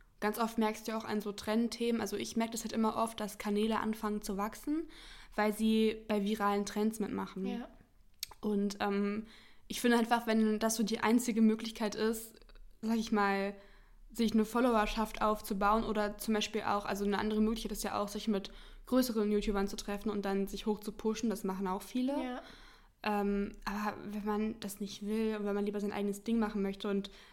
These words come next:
Speaker 1: so ein bisschen nischigen Content machen mö-, machen möchte, wie jetzt zum Beispiel Malen, ist jetzt ja auch nicht so
Speaker 2: Ja.
Speaker 1: super Mainstream,
Speaker 2: Ja.
Speaker 1: dann ist es schon verdammt schwierig, jetzt anzufangen. Also ich bin froh, dass ich das zweitausendzwölf gemacht habe und nicht jetzt.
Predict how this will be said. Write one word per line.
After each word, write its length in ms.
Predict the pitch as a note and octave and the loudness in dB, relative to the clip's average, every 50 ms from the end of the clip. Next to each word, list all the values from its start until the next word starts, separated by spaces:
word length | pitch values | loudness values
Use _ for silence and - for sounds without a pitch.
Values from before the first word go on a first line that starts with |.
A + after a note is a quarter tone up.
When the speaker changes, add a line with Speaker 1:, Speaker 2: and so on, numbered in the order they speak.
| - - - - - | -20 -20 -18 -12 -4
Speaker 1:
so 140 | G3 G#3+ | -2 -2
ein 40 | G3+ | 0
bisschen 340 | G3 G3+ G3+ - G3+ G#3 G#3 | 0 0 0 0 2 4 6
nischigen 680 | G#3+ A#3 B3+ B3+ B3 - G#3+ G3 G3 G3 F#3+ G3 G3+ G3 | 8 8 6 6 4 0 -2 0 0 0 0 0 -2 -2
Content 440 | - - G#3+ G#3 G#3+ A3+ G3+ - | -2 0 0 0 2 0 -2 -2
machen 360 | G#3 G3+ G3+ G3+ G#3 G3 G3 G3 G3 | -2 -4 -2 -2 -2 0 0 0 -2
mö-, 80 | G3+ - - | -2 -2 -4
machen 260 | G#3 G3+ G3 G3+ G#3+ G3+ | -4 -4 -2 -2 -2 0
möchte, 480 | G3+ G3+ G3+ - - G#3+ G#3+ A3+ A3+ G#3+ | 0 -2 -2 -4 -6 -4 -4 -2 -2 -2
wie 40 | G3+ | -4
jetzt 140 | F#3+ G3 - | -4 -4 -4
zum 80 | G3+ G3+ | -6 -6
Beispiel 220 | G3+ G3+ - G3 | -4 -4 -2 0
Malen, 340 | G3 G3 G3 G3+ G#3+ G#3+ G3+ | 0 0 0 0 0 0 -2
ist 80 | G3+ | -2
jetzt 160 | - G3+ G3+ - | -4 -8 -6 -4
ja 140 | G3+ F3+ G3 | -2 0 0
auch 60 | G#3 | 2
nicht 180 | G#3 G3+ G3 G3+ | 2 0 0 -2
so 300 | - F#3+ F#3+ F#3+ G3 G3 - - | -2 -2 0 -2 -2 -4 -8 -8
Speaker 2:
Ja. 220 | - A#3 A#3 A3+ A3+ - | -6 -6 -6 -6 -6 -4
Speaker 1:
super 320 | G#3 F#3+ A#3+ A3+ A#3+ G#3 | 0 2 2 2 4 2
Mainstream, 800 | G3+ F#3 F3+ F3+ F#3+ G3+ - - - - F#3+ G3 G3+ G#3+ A#3 B3+ B3 A#3 | 2 2 0 0 -2 -2 -4 -4 -2 0 0 2 2 2 0 0 0 -2
Speaker 2:
Ja. 180 | A#3 G#3+ A3 - - - - - - - - | -4 -6 -8 -10 -14 -20 -20 -20 -20 -18 -6
Speaker 1:
dann 540 | - G3 F#3 F#3+ F#3+ F#3+ F#3+ F#3+ F#3+ A3 - - - | -4 -2 0 0 0 0 0 -2 -2 -4 -8 -10 -12
ist 140 | - - G#3+ | -10 -8 -6
es 160 | F#3+ - - | -4 -2 -2
schon 260 | - - G#3+ G3 F#3+ | 0 0 0 -2 -2
verdammt 460 | - - G3 F#3 G3 G3 G3 G#3 G#3+ | -4 -6 -6 -2 0 0 0 0 -4
schwierig, 360 | - - A#3+ A#3 A3 B3 A#3+ - | -4 -2 -2 -2 -2 -2 -6 -6
jetzt 160 | A#3 A3+ - | -8 -8 -4
anzufangen. 520 | - B3+ B3 - G#3 - - G3 F#3+ F#3+ | -6 -4 -4 -4 -8 -6 -4 -4 -4 -2
Also 160 | - G3 G3 | -2 -2 -2
ich 120 | G3 G3 - | -2 -2 0
bin 140 | - G#3+ G#3 | 0 0 0
froh, 240 | - - - A3 | 0 -2 -2 0
dass 200 | G#3+ A3 A3+ A3+ | 0 0 -2 -2
ich 100 | A#3+ A3+ | -4 -4
das 260 | - B3 B3 A#3 - - | -4 -4 -4 -4 -4 -4
zweitausendzwölf 640 | A#3+ A#3 A#3+ B3 A#3+ A3+ A#3 A3 - A#3+ A#3 A3+ | -4 -4 -2 -2 0 0 -2 0 0 0 -2 0
gemacht 340 | A#3 G3+ G3 F#3+ G3 G3 - | -2 -2 -2 -2 -4 -4 -6
habe 200 | G#3 G3 G3+ G#3 | -6 -6 -4 -4
und 100 | G3 G3+ | -4 -2
nicht 260 | G3+ G#3 G#3 - - | -4 -4 -6 -6 -6
jetzt. 400 | - G#3+ G3 G3 - - - - | -4 -4 -4 -6 -8 -14 -16 -18